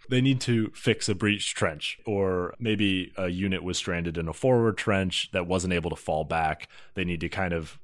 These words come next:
help them with a fighting retreat or something.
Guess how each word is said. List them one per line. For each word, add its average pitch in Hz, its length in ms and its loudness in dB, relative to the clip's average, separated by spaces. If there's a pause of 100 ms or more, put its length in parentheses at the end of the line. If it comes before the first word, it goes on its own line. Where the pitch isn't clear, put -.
(880)
help 104 240 0
them 90 180 2
with 87 100 0
a 85 60 0
fighting 85 380 -2
retreat 78 480 -6
or 80 100 -8
something. - 340 -10